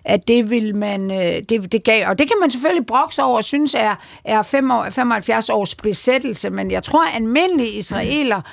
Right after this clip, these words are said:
mener, at den stat er legitim nok. Og min, noget af min familie, altså, de bor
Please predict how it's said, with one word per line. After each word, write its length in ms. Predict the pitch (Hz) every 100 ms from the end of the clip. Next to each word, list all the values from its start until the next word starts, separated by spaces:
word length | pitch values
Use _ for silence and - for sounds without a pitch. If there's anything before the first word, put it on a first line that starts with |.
| - -
mener, 560 | 208 254 320 294 202 190
at 160 | 214 214 -
den 200 | 254 208
stat 400 | - 262 247 185
er 100 | -
legitim 760 | 214 202 170 - - 294 190 185 -
nok. 340 | 196 202 - - - -
Og 160 | - 202
min, 460 | 247 370 370 233 - - -
noget 160 | 302
af 80 | 370
min 200 | 349 247
familie, 520 | - 233 247 254 208
altså, 220 | 185 190
de 140 | 208 320 339
bor 260 | 359 359